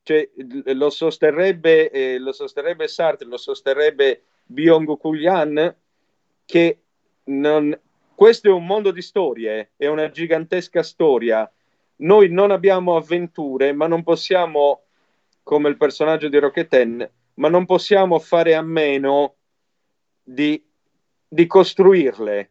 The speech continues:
in qualche modo. Questo è il punto. E, e tutto quello che, in cui, che c-, la, la materia entro cui ci troviamo è tutta una gigantesca narrazione. Quindi sì, una messa in scena sicuramente,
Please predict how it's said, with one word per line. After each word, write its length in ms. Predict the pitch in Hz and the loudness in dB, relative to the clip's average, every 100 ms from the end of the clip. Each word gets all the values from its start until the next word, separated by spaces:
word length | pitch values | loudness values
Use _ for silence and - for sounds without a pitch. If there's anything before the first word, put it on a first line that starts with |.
| _ | _
in 200 | 139 147 | -12 -8
qualche 400 | - 175 170 180 | 0 0 0 -4
modo. 600 | 156 135 110 95 98 92 _ _ _ _ | -4 -4 -4 -8 -12 -12 _ _ _ _
Questo 360 | - 165 160 143 | -4 -4 -2 -6
è 40 | |
il 80 | 135 | -6
punto. 640 | 135 123 110 - 98 101 _ _ _ _ | -10 -12 -10 -8 -8 -8 _ _ _ _
E, 280 | - 180 - | -4 -4 -4
e 220 | 160 156 _ _ _ _ | -8 -8 _ _ _ _
tutto 360 | 220 - 202 | -4 2 2
quello 320 | 196 208 208 180 | 4 2 2 -6
che, 120 | 156 | -8
in 240 | 147 151 | -12 -14
cui, 300 | _ 151 170 | _ -14 -14
che 280 | - 151 143 | -6 -6 -6
c-, 180 | - 185 143 | -4 -4 0
la, 180 | 151 | 2
la 200 | 151 156 | 4 4
materia 460 | 160 156 - 196 160 | 2 0 2 2 2
entro 240 | 147 147 | -8 -8
cui 160 | - 160 | -8 -10
ci 160 | - 139 | -12 -14
troviamo 840 | 131 120 131 110 101 104 110 - _ _ _ | -8 -4 -4 -4 -6 -6 -6 -10 _ _ _
è 200 | - 135 - | -6 -6 -2
tutta 280 | 202 202 | -2 0
una 180 | 165 156 | 0 0
gigantesca 840 | 147 175 160 160 - 170 165 - | -4 -4 -4 -6 -4 -4 -4 -6
narrazione. 760 | 143 135 135 135 - 151 117 113 | -4 -4 -4 -6 -4 -4 -2 -4
Quindi 400 | 190 190 156 - | -4 -2 -2 -4
sì, 380 | _ - 254 123 _ - | _ -10 -6 -6 _ -4
una 220 | 135 131 | -2 0
messa 300 | 156 156 147 | -2 -2 -4
in 100 | 165 | -4
scena 400 | - 123 107 107 | -2 -2 -2 -6
sicuramente, 880 | - 113 113 113 107 98 92 98 | -8 -4 -2 0 -2 -6 -6 -8